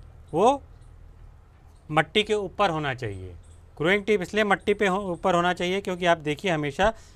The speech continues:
सारे जो शूट्स हैं ये एक ही कॉमन पॉइंट से आ रहे हैं, तो इस पॉइंट को सनलाइट भी मिलनी चाहिए और ये सॉइल के ऊपर होनी चाहिए जिससे ये आराम से ग्रो कर सके। अब हमारी मट्टी तैयार हो गई है, अब हमारा प्लांट भी तैयार हो गया है, हमें भी इसमें फर्टिलाइजेशन करना है।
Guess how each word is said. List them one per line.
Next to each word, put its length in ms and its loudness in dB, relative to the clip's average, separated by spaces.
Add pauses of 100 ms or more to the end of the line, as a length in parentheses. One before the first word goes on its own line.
(120)
सारे 320 6
जो 140 0
शूट्स 480 -4
हैं 100 2
ये 280 0 (800)
एक 180 0
ही 100 2
कॉमन 320 2
पॉइंट 300 0
से 100 -4
आ 140 2
रहे 100 -4
हैं, 80 -8
तो 80 -10
इस 220 -4 (140)
पॉइंट 260 2
को 160 -2
सनलाइट 460 2
भी 120 0
मिलनी 300 -4
चाहिए 420 -2
और 340 -12
ये 80 -2
सॉइल 280 -2
के 120 -6
ऊपर 260 -2
होनी 200 -4
चाहिए 240 -4
जिससे 300 -8
ये 60 -2
आराम 260 -4
से 140 -6
ग्रो 200 -8
कर 140 -8
सके। 280 -16 (760)
अब 100 -2
हमारी 320 0
मट्टी 300 -2
तैयार 320 2
हो 120 -2
गई 180 -2
है, 100 2
अब 140 -2
हमारा 280 0
प्लांट 320 -6
भी 120 -6
तैयार 280 0
हो 120 -4
गया 180 -2
है, 80 0
हमें 160 -4
भी 140 -8
इसमें 280 -12
फर्टिलाइजेशन 800 -8
करना 300 -12
है। 100 -16